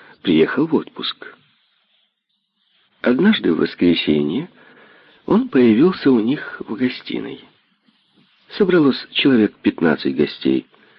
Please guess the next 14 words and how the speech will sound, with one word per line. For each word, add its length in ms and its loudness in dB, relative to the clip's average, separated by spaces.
Он 160 2
посидел 420 2
немного, 420 4
явно 300 2
стесняясь. 800 -8
Потом 280 0
ушел. 480 -8
Позже 400 0
мать 280 -4
спросила 480 0
ее, 220 2
кто 280 -4
он 200 -6
такой. 440 -8